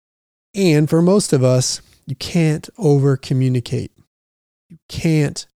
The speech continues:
over communicate. You can't bother us with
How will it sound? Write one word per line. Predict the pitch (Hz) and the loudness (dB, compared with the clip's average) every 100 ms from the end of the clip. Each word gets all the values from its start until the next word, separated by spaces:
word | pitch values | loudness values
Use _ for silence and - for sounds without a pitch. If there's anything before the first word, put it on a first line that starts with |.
| _ - | _ -2
over | 143 135 131 | 0 2 -2
communicate. | - - 135 123 - 123 | -4 -6 -4 -4 -8 -10
You | 131 | -10
can't | - 202 127 | -8 -6 -4
bother | 127 135 131 117 | -2 0 2 0
us | 113 - - - _ _ - - _ _ _ _ _ _ - | -2 -6 -10 -10 _ _ -20 -20 _ _ _ _ _ _ -4
with | 120 123 123 117 - | 0 2 2 0 -8